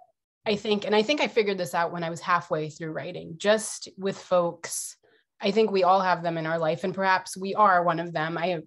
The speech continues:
you know, I, I, it's something that I, I look out for myself. So Linda, when you're talking about what you're afraid of not remembering things, you know, certainly we all have these tics from the <laughs> older generation that we're perhaps a little more, you know,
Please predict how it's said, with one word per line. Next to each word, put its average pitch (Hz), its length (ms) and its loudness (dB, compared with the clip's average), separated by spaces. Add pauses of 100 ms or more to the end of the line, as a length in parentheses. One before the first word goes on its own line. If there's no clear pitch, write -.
you 190 180 -4
know, 156 180 2
I, 180 380 0
I, 196 100 -4
it's 175 220 -2
something 233 320 -2
that 190 100 2
I, 185 300 4
I 185 80 -2
look 180 400 -6 (100)
out 196 220 2
for 180 200 -2
myself. 165 480 0
So 175 140 -2
Linda, 180 260 0
when 165 140 -2
you're 160 120 -6
talking 170 360 -4
about 156 340 0
what 165 220 -8
you're 165 280 -2
afraid 170 480 -2
of 151 300 -2
not 185 300 0
remembering 156 560 -2
things, 156 540 -4 (400)
you 180 80 -4
know, 165 100 0
certainly 180 440 -4
we 160 180 -4
all 165 200 4
have 160 260 -2
these 156 260 -8
tics - 440 -2
from 160 280 -2
the 160 140 -6
<laughs> - 40 -8
older 190 240 2 (140)
generation 190 880 0
that 185 180 0
we're 208 360 2 (260)
perhaps 226 440 0
a 262 40 2
little 285 260 4
more, 254 460 2
you 233 120 -4
know, 190 460 -4